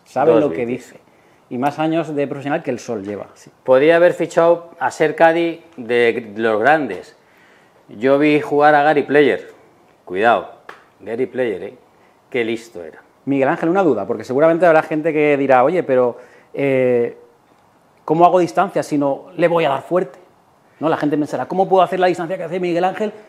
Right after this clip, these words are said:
Speaker 1: si no voy a matar la bola?", ¿no? ¿Cómo se, cómo, qué les dirías tú a esa gente que está erróneamente pensando en
Speaker 2: Vamos
Speaker 1: esa
Speaker 2: a ver.
Speaker 1: cosa?
Speaker 2: Como bien sabemos, la potencia sin control no vale de nada. Jugar al golf es llevar un Fórmula uno, no conducir un camión. Es decir,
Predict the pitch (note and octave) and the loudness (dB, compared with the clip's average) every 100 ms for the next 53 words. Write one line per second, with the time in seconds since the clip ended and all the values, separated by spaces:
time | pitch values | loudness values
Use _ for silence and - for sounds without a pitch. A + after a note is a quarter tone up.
0 | _ - G3+ F#3+ G3 - F3 F3+ E3+ D#3+ | _ -6 -4 0 0 0 -2 -4 -2 -2
1 | D#3+ G#3 D3 D3+ E3+ E3 E3+ F3+ - - | 0 0 0 -6 -8 -10 -10 -10 -12 -10
2 | F3 F#3 - - - F#3 E3 F3 E3+ - | -6 -8 -10 -12 -2 -2 0 0 0 -2
3 | D3 - C#3+ D3+ D3 D#3 D#3 C3+ C#3 C#3 | -8 -8 -6 -6 -2 -2 0 -2 -2 -2
4 | C#3+ C3 C3 B2+ - - C#3 C3+ C3 C#3+ | -2 -2 -4 -6 -10 -12 -8 -4 -2 -2
5 | C3 D3 D#3 D#3+ A#2+ A#2+ A2 - - _ | 2 2 4 2 2 -2 -14 -20 -20 _
6 | _ _ - _ C#3 C#3+ E3 E3 F3+ F3+ | _ _ -20 _ 0 2 2 2 0 2
7 | G3 - - - _ _ _ _ _ _ | 0 -4 -14 -20 _ _ _ _ _ _
8 | _ _ - C#3+ D3 D3+ F#3 G3 F#3+ E3+ | _ _ -4 -2 -2 -4 -4 -2 -2 -4
9 | D3 F3 F3+ D#3 C#3+ B2+ G#2+ E2+ D2+ - | -2 0 2 2 2 2 0 -6 -10 -16
10 | _ _ _ _ _ _ _ _ _ _ | _ _ _ _ _ _ _ _ _ _
11 | _ _ _ _ _ _ - C#3+ F3 G#3+ | _ _ _ _ _ _ -4 2 4 4
12 | G#3+ A3 G#3+ F#3 F#3 G3 - G3 G3 F3+ | 2 0 0 0 0 0 -2 -2 0 2
13 | D#3+ D#3 C3+ A2 C3+ E3 D#3+ D#3 D#3 D3 | 2 2 0 -2 -4 -4 -4 -4 -4 -4
14 | C#3 B2+ C3 B2 F#2+ G2 A2+ A2+ - A#2 | -4 -4 -2 -2 -6 -6 -6 -4 -4 -4
15 | G#2 | -6